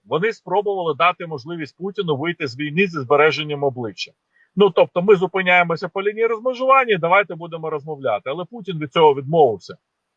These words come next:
І це дуже добре для нас. Це означає, що тепер Трамп, е, виглядає слабаком. І це означає, що все рівно тиск на Росію буде збільшуватись.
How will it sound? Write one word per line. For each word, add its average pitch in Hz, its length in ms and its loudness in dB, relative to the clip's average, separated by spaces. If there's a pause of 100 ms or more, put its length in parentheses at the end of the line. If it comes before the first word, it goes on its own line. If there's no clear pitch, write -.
(240)
І 175 80 2
це 262 120 2
дуже 233 240 2
добре 190 340 4
для 143 160 -2
нас. 120 240 -2
Це 175 100 -6
означає, 185 480 0
що 151 800 -2
тепер 165 320 0
Трамп, 165 380 -4
е, 127 260 -2 (300)
виглядає 143 580 2
слабаком. 117 640 -6 (580)
І 127 100 -8
це 196 200 4
означає, 196 560 2
що 156 340 -6
все 170 180 -8
рівно 175 260 -8
тиск - 280 -14
на 156 100 -2
Росію 147 340 -4
буде 135 380 4 (340)
збільшуватись. 160 960 0